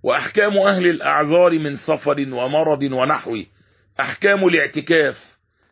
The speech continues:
أحكام زكاة الفطر، إلى غير ذلك من الأحكام المتعلقة بالشهر الكريم. كذلك معرفة هديه صلى الله عليه وسلم في رمضان مع نفسه وأهله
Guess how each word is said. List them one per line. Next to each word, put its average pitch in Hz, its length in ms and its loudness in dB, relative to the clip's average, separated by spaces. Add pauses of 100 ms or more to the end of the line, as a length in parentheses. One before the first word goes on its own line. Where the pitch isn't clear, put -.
(140)
أحكام 190 480 0
زكاة 175 400 0
الفطر، - 680 -8 (400)
إلى 175 120 0
غير 185 340 0
ذلك 180 460 0
من 160 240 0
الأحكام 165 580 -2
المتعلقة 147 840 -2
بالشهر 139 460 -4
الكريم. 131 640 -2 (560)
كذلك 196 540 0
معرفة 180 680 0
هديه 165 300 -2
صلى 147 200 -4
الله 156 140 0
عليه 156 160 0
وسلم 160 420 -2
في 143 200 -4
رمضان 139 640 2 (400)
مع 147 240 0
نفسه 139 460 -6 (400)
وأهله 127 600 -4